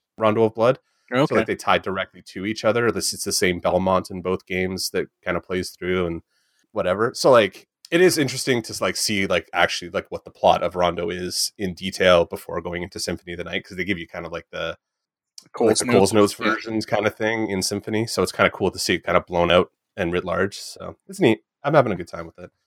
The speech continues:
Speaker 1: It's nice to go back to those old sixteen-bit, like, big, beautiful sprites and stuff like that when you've been playing something like Spider-Man or Red Dead,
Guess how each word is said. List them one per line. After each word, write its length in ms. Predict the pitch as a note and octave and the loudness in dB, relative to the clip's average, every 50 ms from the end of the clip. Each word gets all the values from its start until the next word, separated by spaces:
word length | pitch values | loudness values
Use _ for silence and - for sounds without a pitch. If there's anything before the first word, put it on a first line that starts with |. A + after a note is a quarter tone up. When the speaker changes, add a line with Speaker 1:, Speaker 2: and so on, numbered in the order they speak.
| _ _ _ _ _ _ _ _ _ _ _ | _ _ _ _ _ _ _ _ _ _ _
Speaker 1:
It's 100 | E3+ D#3 | -2 2
nice 180 | F#3 F#3+ F3 - | 4 4 4 4
to 40 | E3+ | 2
go 100 | D3 C#3 | 2 4
back 180 | A#2 A#2 A2 - | 6 6 4 4
to 60 | A#2+ | 2
those 140 | A2 G#2 G2 | -2 -2 -2
old 120 | G2+ F#2 - | -2 -2 -2
sixteen-bit, 600 | - G2 - - - G2+ F#2+ F2+ G2 F2+ - - | -4 -4 -6 -8 -8 -8 -4 -2 -2 -2 -2 -2
like, 200 | F2 E2 - - | -4 -6 -4 -4
big, 180 | F#2 F2+ E2+ D#2+ | -4 -4 -4 -4
beautiful 320 | F2 F#2 F2+ - - F2+ | -4 -4 -4 -2 -2 -2
sprites 380 | - - - F2+ F2 E2 - - | -2 2 4 4 4 4 0 -4
and 80 | F#2 - | -6 -4
stuff 220 | - F#2 E2 - - | -4 -6 -6 -6 -8
like 160 | E2+ E2 - | -10 -8 -6
that 260 | F2 E2+ F2 - - | -4 -4 -4 -4 -4
when 240 | F#2+ F2+ E2 D2+ C#2+ - | -8 -12 -12 -12 -14 -14
you've 140 | F#2+ E2 E2 | -12 -8 -6
been 260 | E2+ E2+ E2 F2 - _ _ | -4 -6 -6 -8 -12 _ _
playing 220 | - F2+ E2 E2 | -10 -8 -8 -8
something 220 | - - F2 F2 F2 | -10 -12 -12 -12 -12
like 140 | F2 - | -12 -12
Spider-Man 500 | - - E2+ F2 E2+ F2 F2+ F#2 G2 F#2+ | -10 -10 -10 -10 -10 -12 -14 -14 -16 -14
or 80 | F#2+ G2 | -14 -12
Red 200 | F#2+ G2 F2 E2+ | -12 -12 -12 -12
Dead, 240 | - E2+ F2+ F2+ - | -16 -18 -18 -20 -20